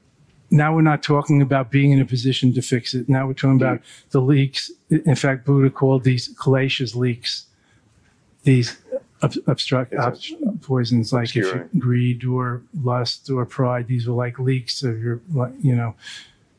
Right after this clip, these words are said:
Speaker 1: your unconditioned or purity. So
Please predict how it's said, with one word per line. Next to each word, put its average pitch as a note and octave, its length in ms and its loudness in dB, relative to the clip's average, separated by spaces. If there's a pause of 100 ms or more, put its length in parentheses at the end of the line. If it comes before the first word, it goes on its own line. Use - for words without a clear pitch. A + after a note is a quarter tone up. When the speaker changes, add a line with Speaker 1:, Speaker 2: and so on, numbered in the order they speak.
(200)
Speaker 1:
your A#2 440 0
unconditioned A#2 840 -2
or A2+ 80 -6
purity. A#2 560 -8
So A2 320 -10